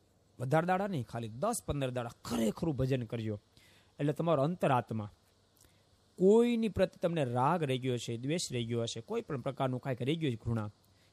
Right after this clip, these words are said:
મનોમય પશ્ચાતાપ થાય, મારેથી આવું રખાય નહીં.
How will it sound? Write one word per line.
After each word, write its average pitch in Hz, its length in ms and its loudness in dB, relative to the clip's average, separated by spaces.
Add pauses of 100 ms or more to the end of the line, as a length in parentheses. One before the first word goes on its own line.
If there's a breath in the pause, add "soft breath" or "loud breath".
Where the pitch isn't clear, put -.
(140)
મનોમય 156 400 4
પશ્ચાતાપ 120 540 -4
થાય, 113 120 -4
મારેથી 113 420 -2
આવું 107 160 -2
રખાય 104 600 -4 (360)
નહીં. 98 240 -10